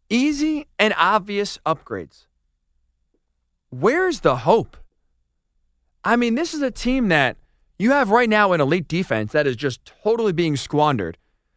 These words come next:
with T J Watt in the prime of his career because offensively, you can't figure it out. You, you couldn't find a, a decent quarterback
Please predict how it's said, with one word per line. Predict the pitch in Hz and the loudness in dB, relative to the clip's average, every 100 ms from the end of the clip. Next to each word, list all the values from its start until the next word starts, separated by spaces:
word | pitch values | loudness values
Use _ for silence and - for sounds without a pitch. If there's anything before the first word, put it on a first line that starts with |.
| - | -4
with | 160 143 | -4 -2
T | 233 233 | -2 0
J | 202 | 0
Watt | 175 185 170 | 2 0 0
in | 135 | -4
the | 110 | -6
prime | - - 165 214 220 | -8 -2 2 2 0
of | 175 | -2
his | 139 | -4
career | - - 127 143 190 123 101 101 _ _ _ | -6 -10 -4 -2 0 0 -2 -4 _ _ _
because | - 180 185 147 | -4 0 0 0
offensively, | 180 226 247 - 233 196 160 156 | 2 4 4 2 0 0 0 0
you | 139 185 | 0 -2
can't | 202 - 185 180 | -4 -2 -2 -2
figure | - 160 147 | -2 0 0
it | 123 | 0
out. | 110 - _ _ _ _ _ _ _ - | -2 -4 _ _ _ _ _ _ _ -6
You, | 170 254 | -2 0
you | 240 185 240 | 0 -2 -2
couldn't | - 226 | 0 -2
find | 208 208 202 | 0 2 4
a, | 180 147 | 4 2
a | 147 | 0
decent | 123 196 185 | -2 -4 -4
quarterback | 156 - 180 175 170 | -6 -4 -2 0 -2